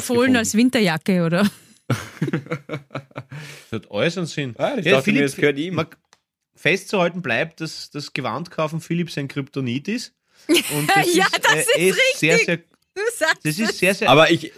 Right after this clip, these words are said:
Speaker 3: aber ich find, das macht ihn sympathisch. Ich find, das macht ihn total sympathisch, Philipp. Plus eine Frage noch, Vicky, die mich wirklich interessiert,
Speaker 2: Mhm.
Speaker 3: weil wir sehen uns ja leider viel zu selten, äh, in real life, deswegen weiß ich das nicht.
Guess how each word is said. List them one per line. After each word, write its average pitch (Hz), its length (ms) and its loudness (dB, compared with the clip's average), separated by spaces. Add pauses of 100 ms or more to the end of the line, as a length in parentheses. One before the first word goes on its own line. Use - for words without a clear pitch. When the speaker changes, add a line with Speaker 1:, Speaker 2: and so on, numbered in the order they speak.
(120)
Speaker 3:
aber 147 100 4
ich 165 80 6
find, 226 120 4
das 269 100 0
macht 240 200 4
ihn 254 60 -2
sympathisch. 202 680 2 (160)
Ich 151 120 -4
find, 208 140 -2
das 226 80 -2
macht 214 220 -4
ihn 214 60 -14
total 151 240 0
sympathisch, 175 400 -4
Philipp. 233 220 -2 (160)
Plus 226 280 -4 (360)
eine 175 180 2
Frage 165 320 -4
noch, 185 140 -6
Vicky, 196 220 -6
die 190 100 -2
mich 185 160 -2
wirklich 175 260 -4
interessiert, 165 300 0
Speaker 2:
Mhm. 160 40 -2
Speaker 3:
weil 160 140 -2 (220)
wir 147 100 -6
sehen 151 220 0
uns 180 100 -2
ja 165 60 -4
leider 131 200 0
viel 147 180 -10
zu - 100 -14
selten, 143 520 -6 (280)
äh, 76 140 -14 (100)
in 139 320 -4
real 139 240 0
life, 151 320 0
deswegen 143 260 -10
weiß 113 200 -2
ich 156 60 -16
das 165 100 -8
nicht. 180 140 -6